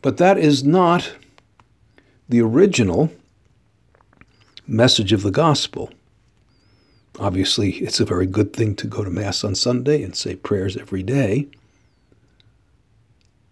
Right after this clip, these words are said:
But we would be spiritually and intellectually dishonest if we felt that that is what the message of the gospel transmits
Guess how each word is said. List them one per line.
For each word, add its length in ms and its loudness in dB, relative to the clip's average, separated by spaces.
But 220 0
we 140 10
would 140 10
be 360 4
spiritually 960 4
and 240 -6
intellectually 680 0
dishonest 720 -2
if 280 -12
we 140 0
felt 460 -2
that 220 -2
that 280 4
is 160 2
what 180 -6
the 60 -6
message 400 -2
of 60 -4
the 80 -2
gospel 640 -4
transmits 840 0